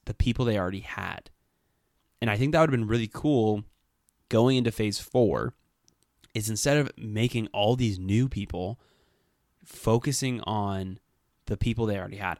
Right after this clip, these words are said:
I loved WandaVision. I loved Loki. Falcon and the Winter Soldier was a good,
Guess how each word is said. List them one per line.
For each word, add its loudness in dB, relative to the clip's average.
I 2
loved 4
WandaVision. -4
I 2
loved 4
Loki. -2
Falcon 0
and 4
the 0
Winter 0
Soldier 2
was -2
a 0
good, -2